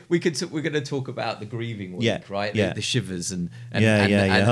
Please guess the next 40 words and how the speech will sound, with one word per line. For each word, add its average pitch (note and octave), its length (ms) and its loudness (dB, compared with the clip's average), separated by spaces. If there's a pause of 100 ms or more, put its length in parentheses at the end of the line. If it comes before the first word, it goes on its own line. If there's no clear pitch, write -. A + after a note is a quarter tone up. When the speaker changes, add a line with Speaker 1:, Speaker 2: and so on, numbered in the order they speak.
Speaker 1:
and A2 100 8
Speaker 2:
Oh, - 20 6
Speaker 1:
all A2+ 60 4
Speaker 2:
yeah, G2 140 6
Speaker 1:
that. G2 220 4
That's, B2+ 160 2
Speaker 2:
yeah. G#2 80 4
Speaker 1:
that's C3+ 180 6
a B2 60 2
whole G#2+ 180 0
podcast G2+ 560 -6
in A2 60 -10
itself, G#2+ 320 0
Speaker 2:
Yeah. G#2 160 6
Speaker 1:
because C3 240 2 (360)
that C#3+ 300 6 (400)
was B2+ 160 2
actually A#2 720 0 (1120)
when, C3+ 560 2
as B2+ 100 -2
soon F3+ 220 2
as F#3+ 100 0
that F#3 180 -2
happened, C3 680 -6 (880)
it A#2 100 -8
was B2 140 -6
like C#3 160 -6
Maddie C3+ 420 -2
was B2 160 -8
about G#2 300 -10
to F#2 80 -18
have F#2 220 -16
the F#2+ 100 -12
last F2+ 360 -8
laugh. E2+ 500 -10 (1800)
Because A2+ 360 -2
the A#2+ 180 -6
week C#3+ 360 -2
that - 260 -6
then A2 280 -2